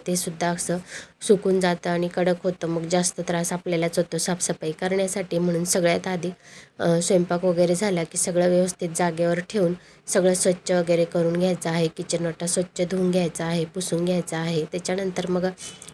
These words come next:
पोछा वगैरे मारून घेत आहे मी इथे. आता अकरा वाजत आलेले आहे, स्वयंपाक वगैरे करून घेतलेला आहे मी आधीच. आणि म्हटलं चला आता पोछा वगैरे मारून घेऊया. अ, देवपूजा वगैरे तर करून झालेलीच होती, पण मी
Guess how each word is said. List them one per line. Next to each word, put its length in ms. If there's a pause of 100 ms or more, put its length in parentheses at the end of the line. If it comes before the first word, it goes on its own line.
(100)
पोछा 280
वगैरे 240
मारून 340
घेत 200
आहे 160
मी 140
इथे. 360 (1200)
आता 220
अकरा 240
वाजत 320
आलेले 300
आहे, 240
स्वयंपाक 480
वगैरे 260
करून 340
घेतलेला 400
आहे 200
मी 120
आधीच. 460 (480)
आणि 220
म्हटलं 300
चला 260
आता 200
पोछा 380
वगैरे 220
मारून 380
घेऊया. 340 (360)
अ, 120
देवपूजा 440
वगैरे 240
तर 100
करून 380 (340)
झालेलीच 480
होती, 200
पण 180
मी 380